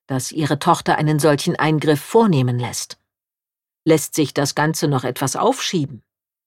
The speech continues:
Wenn hinter dem Wunsch ein mangelndes Selbstwertgefühl steckt,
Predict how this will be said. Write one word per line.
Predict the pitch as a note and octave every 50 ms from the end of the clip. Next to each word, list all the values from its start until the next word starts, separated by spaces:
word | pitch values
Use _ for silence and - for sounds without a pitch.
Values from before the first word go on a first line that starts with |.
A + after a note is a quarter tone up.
| _ _ _ _ _ _ _ _ _ _ _ _ -
Wenn | G3+ G#3
hinter | G#3 C#4 D#4+ - D#4+ D4+
dem | B3+ B3 A3 F#3+ D3+
Wunsch | E3+ G3+ C4+ F4 - - -
ein | - - D#3+ D3+ C#3 C3+
mangelndes | C3+ D#3 G#3+ A#3+ G#3+ F3+ D#3+ D3+ C#3+ - - -
Selbstwertgefühl | D3 - B3 B3+ - - - - D#3+ C#3+ - - - D3 - - F3 D3+ D3
steckt, | - - - D#3 D3+ - _ -